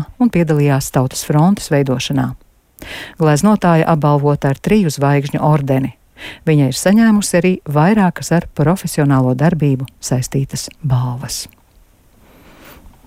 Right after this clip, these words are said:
Rīgā pat laban astoņi grādi, pūš dienvidu vējš trīs metri sekundē, gaisa spiediens septiņsimt sešdesmit milimetri, bet gaisa relatīvais mitrums deviņdesmit pieci procenti.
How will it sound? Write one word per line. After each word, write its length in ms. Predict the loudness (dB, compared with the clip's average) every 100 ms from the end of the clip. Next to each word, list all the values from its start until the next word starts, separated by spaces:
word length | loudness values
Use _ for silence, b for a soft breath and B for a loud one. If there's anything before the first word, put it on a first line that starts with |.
| -20 -20 _ _ -18 B B B B
Rīgā 340 | B 4 4 4
pat 160 | 2
laban 300 | 2 2 2 2
astoņi 480 | 0 0 -2 -2
grādi, 480 | 0 2 4 4 2 -2 -4
pūš 380 | -2 -2 -4 -2
dienvidu 460 | 2 2 0 -2
vējš 340 | 2 2 0 0
trīs 300 | 0 0 2
metri 220 | 0 0
sekundē, 480 | -2 0 2 4 4 2 0
gaisa 380 | -2 0 0 -2
spiediens 480 | 0 2 2 0 0
septiņsimt 680 | -4 0 2 2 0 -2 0
sešdesmit 560 | -2 -2 -4 -4 0
milimetri, 520 | 0 2 0 -2 -6 -6 B B
bet 160 | B 0
gaisa 380 | 2 2 2 0
relatīvais 480 | 0 0 -2 -2 0
mitrums 440 | 0 2 0 2
deviņdesmit 600 | 2 2 0 -2 -4 -6 -4
pieci 320 | -2 -4 -4
procenti. 640 | -4 -4 -2 -4 -4 -8